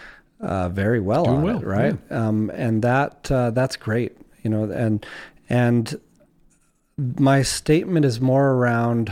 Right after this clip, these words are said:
Speaker 1: like, the ways we could use them and, um,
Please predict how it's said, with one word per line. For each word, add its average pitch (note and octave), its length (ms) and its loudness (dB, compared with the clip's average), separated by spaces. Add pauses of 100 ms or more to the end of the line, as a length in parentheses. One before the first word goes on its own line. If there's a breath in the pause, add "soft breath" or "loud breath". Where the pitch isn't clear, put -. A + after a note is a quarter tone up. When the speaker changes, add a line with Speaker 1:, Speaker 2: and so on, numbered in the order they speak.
(140)
Speaker 1:
like, A2 540 -4 (500 loud breath)
the C3 100 0
ways C#3+ 380 4
we D3 120 4
could D3+ 320 2
use G2+ 320 -2
them F#2+ 320 -2
and, F#2+ 360 -2 (140)
um, F#2+ 360 -2